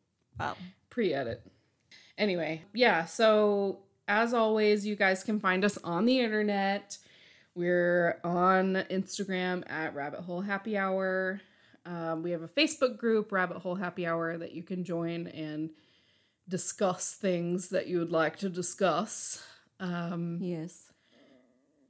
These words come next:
Speaker 1: We would also love, we would actually love if you would leave us a five-star review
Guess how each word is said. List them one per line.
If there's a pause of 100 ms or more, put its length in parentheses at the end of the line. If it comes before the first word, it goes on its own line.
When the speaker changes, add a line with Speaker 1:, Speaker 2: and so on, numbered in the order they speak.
(140)
Speaker 1:
We
would (100)
also
love, (640)
we
would (460)
actually (160)
love (540)
if
you
would
leave
us
a
five-star
review